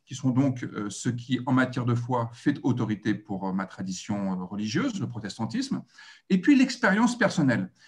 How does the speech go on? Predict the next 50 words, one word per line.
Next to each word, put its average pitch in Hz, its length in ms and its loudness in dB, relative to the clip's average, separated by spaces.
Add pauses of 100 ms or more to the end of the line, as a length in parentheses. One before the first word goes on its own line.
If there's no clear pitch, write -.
(100)
Et 156 100 6
je 175 140 6
tiens 262 400 6
les 170 140 8
deux 143 400 6 (260)
à 147 80 4
la 151 100 6
même 190 320 2
hauteur. 143 460 0 (380)
C'est-à-dire 185 240 0
qu'il 185 100 0
y - 20 0
a - 40 -8
toujours 226 340 4
un 190 60 6
dialogue 185 500 4 (220)
entre 151 480 0
ce - 160 -4
que 135 140 2
je 120 120 2
lis 220 120 2
dans 233 100 4
les 165 100 6
textes 120 240 0
bibliques, 131 480 0 (240)
et 120 80 -4
qui 123 240 2
est, 156 220 6 (320)
euh, 117 140 -2 (200)
je 131 60 -8
dirais, 139 420 0 (160)
la 120 140 0
collection 208 800 2
des 135 320 4
expériences 180 840 4
de 135 140 2
celles 180 360 2
et 151 60 6
ceux 160 200 2
qui 123 160 0
m'ont 156 180 6
précédé 143 400 0
dans 123 100 4
la 117 120 4
foi, - 380 -4
et 240 120 2
puis 269 180 2
ma 214 140 4
propre 196 300 0
expérience 156 680 0